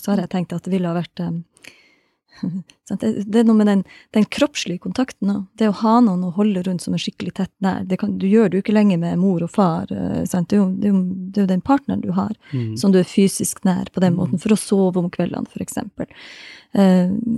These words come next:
Speaker 1: hvordan håndterte du det? For det er jo noe med at når, når det er partneren din som er borte, så
Speaker 2: Ja.
Speaker 1: hvordan kommer man sånn kroppslig nær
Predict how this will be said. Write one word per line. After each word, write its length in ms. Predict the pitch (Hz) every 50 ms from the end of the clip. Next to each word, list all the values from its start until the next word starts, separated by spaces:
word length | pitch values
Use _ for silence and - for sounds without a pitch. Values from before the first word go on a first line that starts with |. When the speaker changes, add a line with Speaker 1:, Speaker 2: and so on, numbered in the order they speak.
| 226 208 208 208 - _ _ _ -
Speaker 1:
hvordan 260 | - 277 - - 285 285 277
håndterte 200 | - 294 269 - 285
du 80 | 269
det? 180 | 277 302 247 -
For 60 | -
det 80 | 220 240
er 80 | 254
jo 80 | 254 240
noe 40 | 226
med 100 | 220 208
at 100 | - -
når, 220 | 226 226 214 220 _ - - - - _ _ _ _ _ -
når 60 | 233 214
det 80 | 220
er 80 | - -
partneren 280 | 254 262 262 - 196 180
din 120 | 190 196
som 160 | 180 - 202 190
er 60 | 185
borte, 340 | 220 254 - _ - 190 - _ _ _ _ _ _ _ _ _ _ _ -
så 60 | 147
Speaker 2:
Ja. 20 | 147
Speaker 1:
hvordan 240 | - 226 - 240 220
kommer 220 | - 247 233 220
man 160 | 208 196 196
sånn 180 | 190 - 196 185
kroppslig 480 | - - - 247 - - - - 190 196
nær 240 | 226 226 190 196